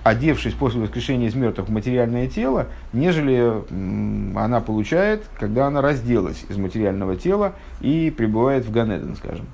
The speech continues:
А, так вот, и по этой причине, и по этой причине,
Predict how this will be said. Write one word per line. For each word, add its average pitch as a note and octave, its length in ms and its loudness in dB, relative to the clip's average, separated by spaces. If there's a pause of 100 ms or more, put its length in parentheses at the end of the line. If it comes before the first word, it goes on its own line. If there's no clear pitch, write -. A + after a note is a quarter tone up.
(840)
А, G#2 420 4
так A#2+ 160 0
вот, F3 300 6
и A3 160 2
по D3+ 180 4
этой C3 360 2
причине, A#3 840 0 (1200)
и E3+ 160 4
по D3 240 6
этой C3 380 2
причине, E3 680 0